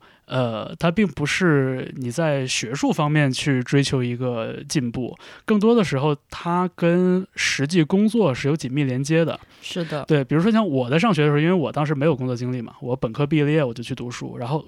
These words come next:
Speaker 1: 跟我同学的、跟我同班的同学其实都有相关的经验，然后我就发现在上课的过程中，其实他们是非常有见地的，因为他们有经验。
Speaker 2: 是的。
Speaker 1: 我就什么都没有，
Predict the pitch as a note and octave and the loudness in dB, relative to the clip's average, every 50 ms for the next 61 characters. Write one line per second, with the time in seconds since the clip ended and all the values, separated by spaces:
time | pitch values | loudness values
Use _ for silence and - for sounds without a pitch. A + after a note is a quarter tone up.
0 | - - G3+ A3 G#3+ D3 B2 - - - D#3 G3 F#3 - D3 C3+ C#3 D#3 F3 - | -2 0 2 2 2 2 0 -4 -4 -2 -2 -2 -2 -2 -4 -4 -4 -4 -6 -6
1 | _ - A3+ - C#3+ - - D#3+ F3 G3 G3 G3+ F#3 D3+ - D3 D#3+ D3 - B2+ | _ 0 2 2 2 0 -2 0 0 0 2 2 0 0 0 0 -2 -2 -2 -2
2 | C3 C3+ C#3 - - D3+ D3 E3 E3+ - _ _ - G#3 A3+ A#3 G3 C3 - - | -4 -4 -4 -4 -6 -4 -2 -2 -4 -4 _ _ 0 0 2 2 2 0 -2 -4
3 | - - C#3+ C#3 C#3 C3 C#3 C#3+ C#3 C3+ A#2+ - C#3 C#3 C#3+ D3 C#3 A#2+ C3 - | -4 -4 -2 -2 0 0 0 0 -2 -4 -4 -4 -4 -2 -2 -2 -4 -6 -8 -12
4 | - - - - - - - D3 F#3+ F#3 C3+ C3+ C3 F3+ F3+ E3+ G3+ E3 C#3+ - | -18 -20 -20 -20 -10 -2 0 2 2 2 2 2 0 0 0 2 2 0 0 0
5 | F3+ E3 D#3 C#3 C3 - - - G#3 F#3+ F3 F#3+ F#3 D#3 C#3+ - D#3+ C#3 D3 D3+ | 0 0 0 0 -2 -4 -6 -4 -2 0 2 2 2 2 2 0 0 0 0 0
6 | D3+ D#3 D#3 E3+ E3+ - - D3 C#3+ D#3+ E3 C#3+ C#3+ E3 F3 G3 F#3+ D#3+ C#3 - | 0 0 0 0 0 -2 -2 -2 -2 -2 -2 -2 -2 -2 0 2 2 2 0 0
7 | - C#3+ C3 A#2+ - F#3+ F#3+ F#3 - - D3+ C#3 A#2+ - - G#3+ G3 D#3 C3+ B2+ | -2 -4 -4 -2 0 0 0 2 0 -2 -4 -4 -2 0 2 2 2 2 0 -2
8 | B2 - - - C#3 D#3 F3 E3+ G3+ A3 E3+ B2+ - D#3+ F3 G#3+ A3+ - - _ | -4 -6 -8 -6 -4 -4 -2 0 0 0 0 0 2 4 4 4 4 2 -2 _
9 | - - - - G3+ F#3+ F#3 D#3+ - - _ _ - D3 D#3 C#3+ C3 C#3+ G3 F#3 | -16 -10 -8 -6 -4 -4 -4 -6 -8 -12 _ _ -6 -2 0 2 2 2 2 2
10 | E3+ F#3 G#3+ G3+ G3 G#3 G3 - | 2 2 2 2 2 2 0 -2